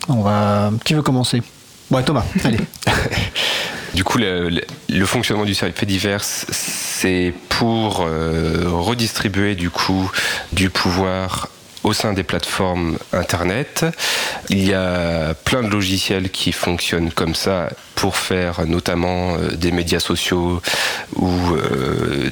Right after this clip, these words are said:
Speaker 2: de la communication de contenu, quelle qu'elle soit. On appelle les différents nœuds du réseau des instances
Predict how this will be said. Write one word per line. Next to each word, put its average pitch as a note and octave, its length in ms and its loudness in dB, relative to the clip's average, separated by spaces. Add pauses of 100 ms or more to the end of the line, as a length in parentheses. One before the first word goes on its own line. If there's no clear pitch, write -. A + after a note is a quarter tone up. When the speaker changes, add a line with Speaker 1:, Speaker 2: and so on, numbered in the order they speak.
Speaker 2:
de F2+ 100 2
la D#2+ 880 0
communication E2+ 720 0
de E2 140 0
contenu, E2+ 760 0
quelle - 140 -2
qu'elle - 160 -2
soit. B2 380 0 (760)
On G#2 140 2
appelle G2+ 520 0
les F#2 160 2
différents F#2 960 0
nœuds G2+ 360 2
du F2+ 160 0
réseau E2 800 2
des G2 200 2
instances F#2+ 960 -2